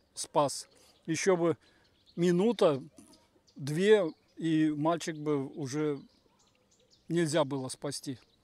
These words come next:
Я сам нескольких человек из воды <laughs> спасал, я знаю, в какой период они уже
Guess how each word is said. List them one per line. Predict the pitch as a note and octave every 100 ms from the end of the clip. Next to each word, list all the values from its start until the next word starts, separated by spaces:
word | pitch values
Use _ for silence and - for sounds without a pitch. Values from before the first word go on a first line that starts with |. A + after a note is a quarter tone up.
| _
Я | D3 D#3+ E3 D3 _ _ - _
сам | - G3+ F3 C#3 _ - - _ _ _ _ -
нескольких | F#3 G3+ - D#3 E3+
человек | - F3 F3+ D#3
из | D#3 C#3+
воды | E3+ D#3+ E3+ A2+ - - _
<laughs> | - - -
спасал, | - E3+ D#3 G#3+ A#3
я | F#3 E3+
знаю, | C#3 D#3+ F3 D3+
в |
какой | - D#3 E3+ C#3+
период | D#3 D#3+ F#3 - -
они | D3 D3+
уже | E3+ C3+ D3+